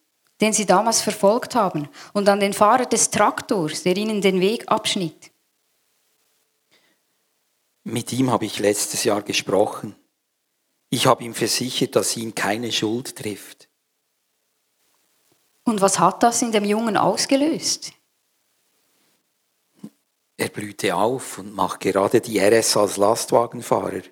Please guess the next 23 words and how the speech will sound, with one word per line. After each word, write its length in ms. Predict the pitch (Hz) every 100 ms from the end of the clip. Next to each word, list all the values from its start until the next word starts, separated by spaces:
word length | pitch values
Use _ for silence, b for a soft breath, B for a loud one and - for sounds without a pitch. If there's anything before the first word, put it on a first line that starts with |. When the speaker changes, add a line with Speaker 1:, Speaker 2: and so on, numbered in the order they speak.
| _ _ _ _ _ _ _ _
Speaker 2:
Ich 160 | - 110
war 140 | 98
am 100 | 101
Samstag 560 | 95 101 113 - 120 107
an 80 | 98
seinem 320 | 98 98 98
Besuchstag. 920 | 104 - 110 135 - - 98 87 - _ _ _ _ _ _ _ _ _ _ _ _ _ _ _ _ _ _
Speaker 1:
Und 160 | 226 190
wie 160 | 190
haben 240 | 170 175 202
Sie 160 | 208
sich 240 | 196 208 -
gefühlt? 640 | 226 254 285 156 - - _ - _ _ _ _ _ _
Neidisch, 800 | 196 190 294 330 190 156 - - _ _
weil 160 | 170 170
der 100 | 180
Junge 280 | 202 233 202
jetzt 300 | 208 208 -
keine 240 | 208 202
Schuld 280 | 202 233 285
mehr 140 | 302
tragen 440 | 294 - 240 277 233
muss? 380 | 151 - -